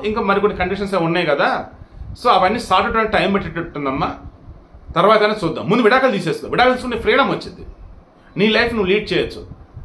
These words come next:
ఎంటెక్ చేసి అమెరికా యూనివర్సిటీలో నుంచి పీహెచ్డీ చేసి the best qualification ఉన్న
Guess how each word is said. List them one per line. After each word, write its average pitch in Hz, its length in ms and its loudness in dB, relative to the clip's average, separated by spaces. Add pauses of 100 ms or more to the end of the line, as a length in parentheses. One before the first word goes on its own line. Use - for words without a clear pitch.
(400)
ఎంటెక్ 247 440 2
చేసి 170 300 0 (100)
అమెరికా 214 220 0
యూనివర్సిటీలో 208 580 0
నుంచి 175 120 -4
పీహెచ్డీ 202 540 -2
చేసి 202 240 -2 (460)
the 170 80 2 (120)
best 156 200 -2 (160)
qualification 226 480 2
ఉన్న 165 120 2